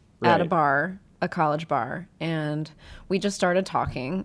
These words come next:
Speaker 1: and I knew you had just moved to Omaha. And after I had said that whole, you know, "Let's just be friends" thing, I didn't really think it was gonna be, like, a romantic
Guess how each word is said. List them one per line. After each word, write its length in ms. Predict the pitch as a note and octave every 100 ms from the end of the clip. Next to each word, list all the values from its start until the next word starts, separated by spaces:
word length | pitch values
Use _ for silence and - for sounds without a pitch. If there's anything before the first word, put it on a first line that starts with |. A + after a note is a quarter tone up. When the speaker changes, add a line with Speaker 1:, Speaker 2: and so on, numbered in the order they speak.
| -
Speaker 1:
and 120 | F3
I 100 | F#3
knew 160 | F#3+ F#3+
you 120 | F#3
had 120 | E3
just 200 | F3+ E3+
moved 220 | E3 D#3+
to 100 | -
Omaha. 460 | C#3+ A#2+ D#3 A#2 C3+
And 120 | F3
after 280 | G3 F#3+ G3
I 120 | F3
had 200 | E3+ D3+
said 200 | D3+ E3+
that 160 | E3 -
whole, 200 | D3+ D3+
you 60 | D3+
know, 340 | A#2 C#3 C#3+ - -
"Let's 160 | D#3 -
just 200 | D#3+ -
be 100 | C#3
friends" 500 | - F#3 F#3+ F#3 E3
thing, 300 | - A2+ B2
I 60 | D3
didn't 240 | F3 F3+
really 220 | E3+ D3+
think 400 | D3+ D#3 C#3+ - - - - - -
it 160 | E3+
was 160 | A#2+ D3
gonna 180 | E3 D#3
be, 320 | D3 B2 B2+
like, 220 | B2+ -
a 80 | A#2
romantic 800 | G2 G2+ D3 C3 - E2 - -